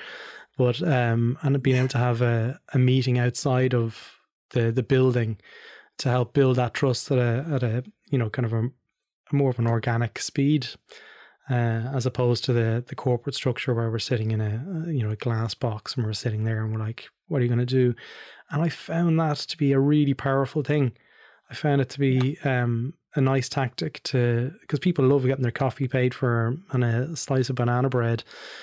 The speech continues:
Um, it was, it goes so far in being able to enable to,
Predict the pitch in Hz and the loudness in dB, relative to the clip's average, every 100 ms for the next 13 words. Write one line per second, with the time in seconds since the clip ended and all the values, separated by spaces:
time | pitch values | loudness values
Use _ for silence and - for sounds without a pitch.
0 | - - - 143 120 120 117 127 - 139 | -18 -20 -4 0 2 2 2 0 -2 2
1 | 123 123 - - - 156 160 - 139 131 | 2 2 -2 -10 -4 -2 -2 0 2 2
2 | 123 - - - - 202 170 - 135 131 | 0 -2 -6 -10 -12 -8 -4 0 4 4
3 | 127 - 131 127 120 120 120 117 117 127 | 2 0 2 2 0 0 0 -2 -2 -2
4 | 120 120 123 127 | 0 0 -2 -8